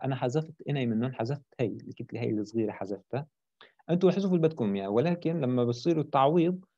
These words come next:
بتعوضوه بشكل جيد. أنتوا تعودوا على حذف مثلًا اللي على اليمين وتتركوا اللي على اليسار. هلا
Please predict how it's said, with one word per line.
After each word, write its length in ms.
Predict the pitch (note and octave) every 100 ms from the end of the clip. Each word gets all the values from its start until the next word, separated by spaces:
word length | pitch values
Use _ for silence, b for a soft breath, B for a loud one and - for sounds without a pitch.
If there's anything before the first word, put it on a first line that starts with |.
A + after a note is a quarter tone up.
| _ -
بتعوضوه 500 | B2 C#3 C3 C3+ D#3
بشكل 300 | - B2 G#2
جيد. 340 | G2 F#2+ G2+
أنتوا 160 | F3 F#3
تعودوا 360 | F3 F3+ D#3
على 160 | C3 B2+
حذف 300 | E3 D3 C3+
مثلًا 480 | C3 B2+ B2+ B2+ - _ _ _ _ C3+
اللي 120 | A#2+
على 120 | A2
اليمين 400 | A2 G#2 F#2+ F#2 _ -
وتتركوا 400 | B2+ A#2+ A2+ G#2
اللي 100 | F#2+
على 100 | F#2
اليسار. 340 | F#2 - - _ _ _ -
هلا 240 | F#3 A#2